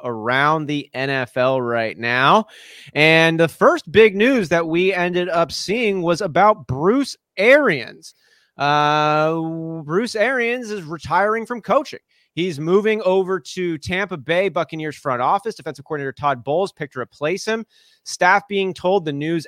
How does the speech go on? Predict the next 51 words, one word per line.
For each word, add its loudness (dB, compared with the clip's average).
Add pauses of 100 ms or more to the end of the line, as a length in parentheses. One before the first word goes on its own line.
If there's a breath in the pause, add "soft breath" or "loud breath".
at 2
this -2 (140)
hour. 6 (440)
And -6
we -4
said 0
that 0
we -4
weren't -2
gonna -2
do -2
these -2
for -6
the -8
section, 0
Whisper -4
Nation, -2
but 0
I -2
just -10
wanna -4
see -6
how 0
it 0
ended -2
up -2
working -4
out 4
on 0
this -6
one -2
so -8
we -4
can -14
see -8
if -6
we -6
like -2
it -4
for -8
later. 0
Okay. 4 (320 loud breath)
Arians 2
stepping 4
down, 6
moving 2 (100)
up 2
to -2
the 0
front 0 (180)
office. 4